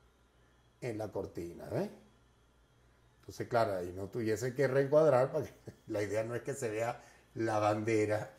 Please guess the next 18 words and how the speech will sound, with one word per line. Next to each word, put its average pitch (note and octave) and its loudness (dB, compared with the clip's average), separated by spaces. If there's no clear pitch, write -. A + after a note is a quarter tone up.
en C#3 -2
tu C3 -6
encuadre. A#2+ 2
Vamos G#2 -2
a C3 0
hacer C3 -4
un B2+ -4
pequeño B2 -2
zoom F3+ 2
in, F3+ 2
donde G#2 -4
nos G#2+ -2
quedamos G#2 0
nada A2+ 0
más B2 0
con B2 6
el A#2+ -2
televisor B2+ 6